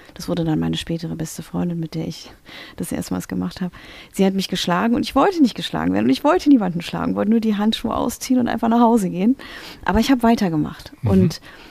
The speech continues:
Speaker 1: ich hab darüber gelernt, meine Wut auch nach außen zu drücken. Also über den Sport. Also ich glaube, dass das in beide Richtungen gehen kann. Das eine ist,
Speaker 2: Ja.
Speaker 1: wenn eine Aggression nach außen sehr gelebt wird, ist wie, ist wie so eine Kan-, das ist wie so eine Kanalisierung, dass man im Rahmen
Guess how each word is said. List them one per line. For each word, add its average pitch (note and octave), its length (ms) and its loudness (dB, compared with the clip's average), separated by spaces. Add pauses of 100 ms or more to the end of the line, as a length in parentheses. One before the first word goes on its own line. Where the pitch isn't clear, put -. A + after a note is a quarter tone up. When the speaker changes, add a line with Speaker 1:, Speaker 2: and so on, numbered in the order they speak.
(140)
Speaker 1:
ich - 180 -4
hab G3+ 120 0
darüber A3+ 380 4
gelernt, G3 500 0
meine F#3+ 300 2
Wut A3+ 240 -2
auch G3+ 100 -4
nach F#3+ 240 -4
außen A3 320 -4
zu - 160 -10
drücken. D3+ 380 -10 (480)
Also F3 220 -2
über G#3 240 0
den F#3+ 160 0
Sport. - 600 -4
Also F3 140 -6
ich - 60 -12
glaube, A3+ 280 2
dass G#3+ 160 -2
das - 300 -4 (240)
in G#3 120 2
beide B3 300 4
Richtungen D#3+ 320 2
gehen D3 180 0
kann. D#3 160 -4
Das D#3+ 160 -6
eine G#3 320 2
ist, - 220 -2
Speaker 2:
Ja. A2+ 100 0 (220)
Speaker 1:
wenn G3 160 4
eine - 80 2
Aggression G3+ 420 -2
nach F#3 160 0
außen G#3+ 400 0
sehr F#3+ 220 0
gelebt F#3 400 -4
wird, A3+ 120 -4
ist - 140 -10
wie, G#3+ 280 -8
ist A3 200 -8
wie B3 80 -2
so B3 80 0
eine A#3+ 140 4
Kan-, - 440 -4
das - 200 -10
ist - 120 -12
wie A#3 80 -2
so A3+ 60 0
eine A3+ 140 2
Kanalisierung, A3 880 0
dass F#3 220 -6
man G3 180 2
im F#3+ 160 0
Rahmen G3 400 2